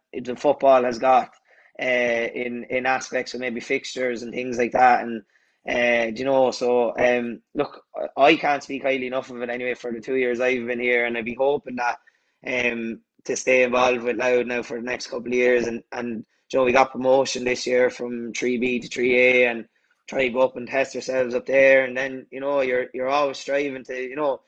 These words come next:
stay there for maybe a year, then try maybe push on again and get up to the next division again. So, um, you know, there's some great lads here that, you know, Ronan Byrne there that's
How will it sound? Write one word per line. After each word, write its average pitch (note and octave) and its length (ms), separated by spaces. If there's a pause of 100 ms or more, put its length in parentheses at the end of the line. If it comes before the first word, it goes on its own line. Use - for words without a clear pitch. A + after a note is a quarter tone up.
(140)
stay C#3 340
there C3+ 240
for C3 160
maybe C3 260
a C3 80
year, C3+ 220
then C3 380
try D3 200
maybe C#3 260
push C3+ 240
on C3+ 180
again C3+ 260
and B2+ 80
get C3+ 120
up C3+ 160
to C#3 100
the C3 80
next C3+ 240
division B2+ 340
again. C3 320
So, A#2+ 300 (400)
um, B2 260
you C#3 80
know, D#3 160
there's B2+ 140
some C3+ 140
great D3 260
lads C#3 240
here C3 260
that, B2 260 (380)
you C3+ 60
know, B2+ 260 (440)
Ronan C#3 280
Byrne C3+ 380
there B2+ 200
that's B2 340